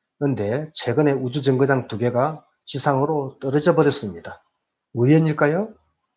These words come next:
여러분이 상상해 보시기 바랍니다. 미국, 중국은 그동안 많은 씨씨티브이나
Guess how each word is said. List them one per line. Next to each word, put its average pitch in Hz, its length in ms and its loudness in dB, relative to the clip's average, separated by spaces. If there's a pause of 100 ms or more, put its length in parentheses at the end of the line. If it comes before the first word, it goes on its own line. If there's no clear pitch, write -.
(480)
여러분이 139 520 0 (600)
상상해 143 500 2
보시기 107 340 -6
바랍니다. 92 500 -12 (1300)
미국, 202 440 6 (440)
중국은 120 760 0 (600)
그동안 165 680 4 (800)
많은 190 720 2
씨씨티브이나 180 1040 0